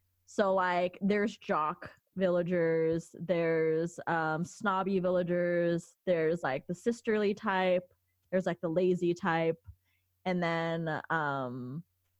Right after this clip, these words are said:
so, uh, there's, like, just a whole bunch of different kinds.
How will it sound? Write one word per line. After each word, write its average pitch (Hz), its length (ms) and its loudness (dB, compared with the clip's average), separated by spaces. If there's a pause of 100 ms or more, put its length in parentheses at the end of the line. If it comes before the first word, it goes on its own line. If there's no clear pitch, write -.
(240)
so, 165 800 2
uh, 135 400 -2 (160)
there's, 247 300 4
like, 220 220 0
just 233 260 -2
a 240 80 2
whole 294 200 2
bunch 247 220 0
of 226 80 2
different 165 280 -2
kinds. 165 580 0